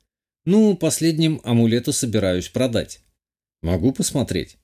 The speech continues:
спросил, и когда посетитель утвердительно кивнул,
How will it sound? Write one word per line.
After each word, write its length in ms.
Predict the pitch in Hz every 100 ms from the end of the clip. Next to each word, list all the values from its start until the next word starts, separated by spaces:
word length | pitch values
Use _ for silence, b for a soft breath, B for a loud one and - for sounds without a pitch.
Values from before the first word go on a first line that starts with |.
| _
спросил, 640 | - - 98 - 160 147 -
и 100 | 101
когда 300 | 110 110 110
посетитель 680 | 113 - 107 120 110 92 -
утвердительно 680 | 101 110 98 110 - 98 92
кивнул, 580 | - 90 110 135 143